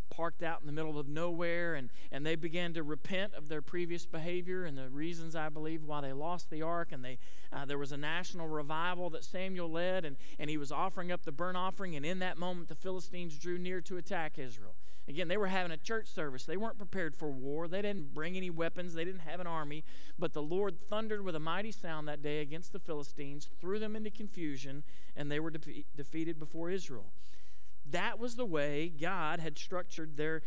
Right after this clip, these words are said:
uh, their kingdom, you might say, up until this point. But see, that kind of warfare takes faith. It takes dependence on God. Every time some, um,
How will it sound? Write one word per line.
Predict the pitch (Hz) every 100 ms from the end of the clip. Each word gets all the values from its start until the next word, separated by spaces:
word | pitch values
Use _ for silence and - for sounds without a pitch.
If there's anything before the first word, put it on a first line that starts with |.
| - -
uh, | 143
their | 147 156
kingdom, | - 226 226 170 151
you | 147
might | 143 160
say, | - 185 165
up | 143
until | 165 151 165
this | 165 170
point. | - 240 185
But | 156
see, | - 160
that | 147 226 254
kind | 240 226
of | 190
warfare | 185 214 - 185 170
takes | 202 170 -
faith. | 226 240 170 - - - - - - -
It | 185 175
takes | 202 185 -
dependence | 165 220 208 196 185
on | 190 185
God. | 180 208 185
Every | 143 196 226
time | 202 220 208 202 - -
some, | - 214 202 190 - -
um, | - 156